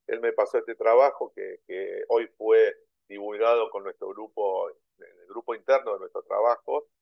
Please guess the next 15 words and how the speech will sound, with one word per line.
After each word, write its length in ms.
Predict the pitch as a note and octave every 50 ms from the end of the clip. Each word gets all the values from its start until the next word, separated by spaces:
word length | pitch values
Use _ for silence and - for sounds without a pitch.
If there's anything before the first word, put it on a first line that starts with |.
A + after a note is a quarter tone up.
| _ _ _ _ _
y 100 | A2 A#2+
empieza 320 | A#2+ - D#3 D3 - D#3+
a 40 | D3+
trabajar 480 | - C3 C3 B2+ A#2+ - - D3 D3 C3+
sobre 460 | - - C3 C3 C3+ C#3 C#3 C#3+ C#3+ - _ _ _ _ _ _ _ _ -
el 160 | A#2 A2+ A#2+
estudio 640 | A#2+ - _ - E3+ E3+ E3+ E3 D#3+ D#3+ D#3+ D3+ C#3+
o 140 | - G#2 G2+
el 80 | G2+ G#2
análisis 540 | G#2+ A#2+ C3+ D3 D3+ D3 - _ C3+ B2 G#2+
de 200 | A#2 A#2 - -
casi 320 | D#3+ D#3 - - - -
quince 460 | _ B2 B2+ A#2+ A2+ - - A#2+ A#2+
mil 280 | C3 D3 D#3+ F3 E3+ _
tackles. 600 | - A#2 G#2+ - - G#2 F#2 E2+ D#2+ - _ _